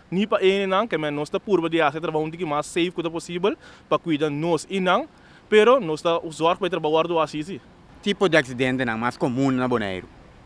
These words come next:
Speaker 1: Tipo de acidente mais comum na Bonaire, é acidente na riba parquearplaats, ora na nota laptop, nada dá para trás e outro.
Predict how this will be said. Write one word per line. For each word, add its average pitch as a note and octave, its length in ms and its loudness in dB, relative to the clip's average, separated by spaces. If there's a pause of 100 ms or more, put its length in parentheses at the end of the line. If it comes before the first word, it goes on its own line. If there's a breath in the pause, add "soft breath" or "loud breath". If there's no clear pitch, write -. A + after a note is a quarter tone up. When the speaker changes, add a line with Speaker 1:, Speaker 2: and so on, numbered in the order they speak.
(160)
Speaker 1:
Tipo B3 240 4
de A#3+ 100 6
acidente A3+ 280 4
mais G#3 220 8
comum G3+ 280 4
na G#3 80 4
Bonaire, G3+ 380 6
é F#3 80 4
acidente E3+ 320 0
na E3 520 2
riba D#3+ 220 -2
parquearplaats, C#3 880 -2 (1000 loud breath)
ora F3+ 160 6
na D#3 120 2
nota D3 200 2
laptop, D3 460 2
nada D3+ 180 -2
dá D3+ 220 2
para D3+ 100 -2
trás C3+ 300 -2
e C3+ 80 -2
outro. C3 500 -2